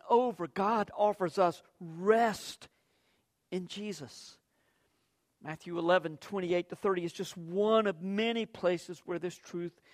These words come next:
is articulated when Jesus said, "Come to me, all who labor and are heavy laden, and I will give you rest."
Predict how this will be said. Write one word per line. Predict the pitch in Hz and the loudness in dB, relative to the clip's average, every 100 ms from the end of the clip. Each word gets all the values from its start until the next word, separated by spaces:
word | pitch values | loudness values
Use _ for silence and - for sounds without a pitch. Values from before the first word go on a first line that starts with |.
| _ _ _ | _ _ _
is | 147 | -10
articulated | 160 - 190 - 143 147 147 | -10 -10 -12 -10 -6 -6 -6
when | 147 | -10
Jesus | 143 175 170 156 | -10 -10 -8 -10
said, | - 160 - | -8 -8 -8
"Come | 202 190 | -8 -6
to | 190 | -6
me, | 175 165 156 - _ _ _ _ _ _ - | -4 -6 -8 -18 _ _ _ _ _ _ 6
all | 170 190 180 | 10 10 8
who | 180 190 | 2 4
labor | 175 175 151 135 | 6 6 2 -6
and | 160 147 | -6 -6
are | 135 | 0
heavy | 175 175 170 | 4 4 4
laden, | 147 131 131 123 _ _ _ _ _ _ _ _ _ _ _ _ _ _ - | -2 -4 -8 -20 _ _ _ _ _ _ _ _ _ _ _ _ _ _ -8
and | 143 | -4
I | 156 | -2
will | 156 151 | -2 -4
give | 156 139 | -8 -10
you | 143 135 | -10 -12
rest." | 110 113 - _ | -12 -14 -20 _